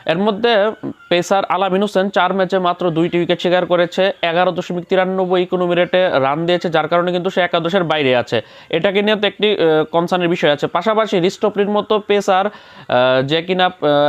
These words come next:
বিশ্ব বিভিন্ন দেশের ফ্রাঞ্চাইজি টি টোয়েন্টি লিগে দাবি বেড়ায়, সে পাঁচ ম্যাচে চার উইকেট খে-, চার উইকেট শিকার করেছে, ওভার প্রতি সাড়ে নয় করে রান দিয়েছে, যার কারণে সেও একাদশের বাইরে। অন্যদিকে একাদশে থাকা বাঁহাতি পেসার রুয়েল মিয়া, সেও খুব একটা সুবিধার মধ্যে নেই, তিন ম্যাচ খেলে তিনটি উইকেট শিকার করেছে, আহ,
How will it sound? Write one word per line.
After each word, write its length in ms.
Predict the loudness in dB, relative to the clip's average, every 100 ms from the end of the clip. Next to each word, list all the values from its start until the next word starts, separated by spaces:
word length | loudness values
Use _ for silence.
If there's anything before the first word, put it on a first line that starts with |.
| -2 _ _ -12 -12 _ _ _ _ -8
বিশ্ব 680 | -2 -4 0 0 2 0 -4
বিভিন্ন 460 | -2 0 0 0 0
দেশের 220 | 0 0
ফ্রাঞ্চাইজি 360 | -2 -2 -4
টি 120 | -4 -4
টোয়েন্টি 240 | -4 -2
লিগে 160 | -2 0
দাবি 280 | 0 0
বেড়ায়, 220 | 0 0 0
সে 180 | -2
পাঁচ 340 | 0 -2 -2 -4
ম্যাচে 200 | -4 -2
চার 260 | 0 0 0
উইকেট 340 | -2 -4 -2
খে-, 340 | -6 -6 -20 -2
চার 160 | 0 2
উইকেট 180 | 0
শিকার 220 | 0 0 0
করেছে, 380 | 0 0 0 -2 -8 -6
ওভার 220 | -2 0 0
প্রতি 340 | -2 0 -2
সাড়ে 340 | 0 -2 0
নয় 240 | 0 0 -2 -4 0
করে 200 | 2 2
রান 260 | 0 0
দিয়েছে, 280 | 0 0 0
যার 180 | 0 0
কারণে 180 | 0 0
সেও 220 | 0 2
একাদশের 420 | 2 0 0 0
বাইরে। 260 | 0 -2 -4 -10 -16 -4
অন্যদিকে 440 | 0 2 0 0
একাদশে 420 | 0 0 -2 -2
থাকা 360 | -2 0 0 0
বাঁহাতি 300 | 0 -2 -2
পেসার 280 | -2 0 2
রুয়েল 240 | 2 2
মিয়া, 140 | 0 0
সেও 200 | 0 0
খুব 180 | 0 -2
একটা 260 | 0 -2
সুবিধার 340 | 0 0 0 0
মধ্যে 240 | -2 -2
নেই, 160 | -2 -2
তিন 240 | -4 -2
ম্যাচ 220 | -4 -4
খেলে 120 | -4
তিনটি 220 | -2 -2 -2
উইকেট 160 | 0
শিকার 180 | 0 0
করেছে, 320 | 0 -2 0
আহ, 760 | -2 -2 -16 -20 -16 -2 0